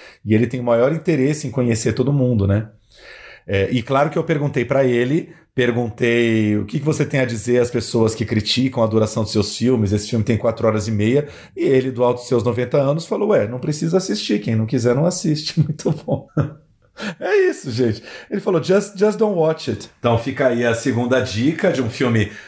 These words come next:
bem longo, mas que vale a pena. Eu, assim, claro, né? Nunca recomendamos a ninguém parar de ver filme no meio, mas a gente sabe que a mostra é uma loucura. Quem alugar o City Hall e, e mesmo que veja ali duas horas, duas horas, duas horas e meia, se tiver esse tempo,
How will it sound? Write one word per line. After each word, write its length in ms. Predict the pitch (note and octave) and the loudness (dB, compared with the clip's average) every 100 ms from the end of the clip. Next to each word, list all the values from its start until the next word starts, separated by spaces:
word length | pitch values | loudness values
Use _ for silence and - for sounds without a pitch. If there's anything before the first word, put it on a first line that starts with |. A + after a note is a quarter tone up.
| - | -12
bem 280 | G2+ D3+ F3+ | -4 0 0
longo, 320 | C3+ C#3+ C3 | 0 0 0
mas 200 | B2+ B2+ | 0 -2
que 80 | C3 | -2
vale 200 | B2+ C3 | -2 0
a 60 | A#2+ | 0
pena. 400 | A#2 C3+ C#3+ C#3 | 0 0 0 2
Eu, 240 | C#3 F3 | 2 2
assim, 260 | - C3+ A#2 | 0 -4 -4
claro, 380 | B2+ A#2 G2 | 0 2 0
né? 240 | G#2 B2 B2 - A#2 | 0 -2 -4 -10 -2
Nunca 320 | B2 F#3 F3+ | -2 0 0
recomendamos 600 | D#3+ D#3+ D3 C3+ C#3 C3+ | 0 0 -2 0 0 0
a 60 | |
ninguém 360 | B2+ A#2 A2 B2+ | 0 0 0 0
parar 320 | C3+ C3+ A#2+ | 0 0 0
de 140 | A#2 A2+ | -2 -4
ver 100 | A#2 | -4
filme 240 | A#2+ A2 | 0 0
no 100 | A2 | 2
meio, 440 | G#2+ G#2 A#2+ C3 | 0 2 2 2
mas 240 | B2 A2+ - - - | 2 0 -4 -12 -4
a 80 | G#2+ | -2
gente 240 | A2+ A#2 | 0 -2
sabe 180 | - A2 | -2 -2
que 100 | - | -2
a 60 | A#2+ | -4
mostra 380 | A2 B2+ - B2+ | 0 -2 -2 -2
é 20 | |
uma 100 | A#2 | 0
loucura. 440 | A2+ A2+ C3+ D3 | 0 -2 -2 -2
Quem 180 | C#3+ E3 | -2 -2
alugar 300 | F3 C3+ C#3 | 0 0 0
o 40 | |
City 280 | C3 A#2 C#3 | -2 -6 -4
Hall 320 | A2 A2+ G#2 - - - | 0 2 0 -4 -18 -4
e, 300 | D#3+ E3 D#3 | -4 2 2
e 140 | D3+ C3 | 2 0
mesmo 280 | F3 G3 | 0 0
que 120 | E3+ E3+ | -4 -2
veja 260 | D3 C3+ | 0 0
ali 140 | B2+ A#2+ | 0 -2
duas 340 | C#3+ G3 - | 0 0 2
horas, 220 | C#3 C3+ | 0 0
duas 360 | A#2 C#3 E3+ B2+ | -2 0 0 0
horas, 200 | B2+ A#2 | 0 0
duas 160 | A#2 | 0
horas 200 | B2 A#2+ | 0 0
e 60 | C3 | -2
meia, 400 | A#2+ A#2 D3+ B2+ | 0 2 2 2
se 160 | A2 A2 | -2 -4
tiver 260 | G#2+ A#2 | 0 0
esse 180 | A2+ G#2 | 0 -2
tempo, 520 | - G#2+ B2+ D3+ D3 | 0 0 0 0 -2